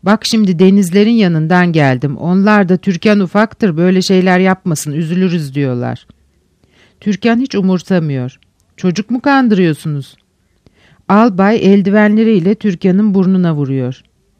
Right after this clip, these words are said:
"Ne yapacaktın onca silahla?" "Mama basacaktık." "Ciddiler mi, matrak mı geçiyorlar, çıkaramıyorum."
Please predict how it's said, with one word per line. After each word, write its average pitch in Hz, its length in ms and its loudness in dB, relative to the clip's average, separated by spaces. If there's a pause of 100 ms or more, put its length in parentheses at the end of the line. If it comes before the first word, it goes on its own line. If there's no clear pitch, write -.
(260)
"Ne 208 80 2
yapacaktın 196 640 0
onca 180 280 0
silahla?" 175 640 0 (500)
"Mama 202 460 4
basacaktık." 151 840 -4 (1040)
"Ciddiler 240 680 2
mi, 190 100 2
matrak 196 500 0
mı 175 120 -2
geçiyorlar, 165 560 0
çıkaramıyorum." 143 800 -2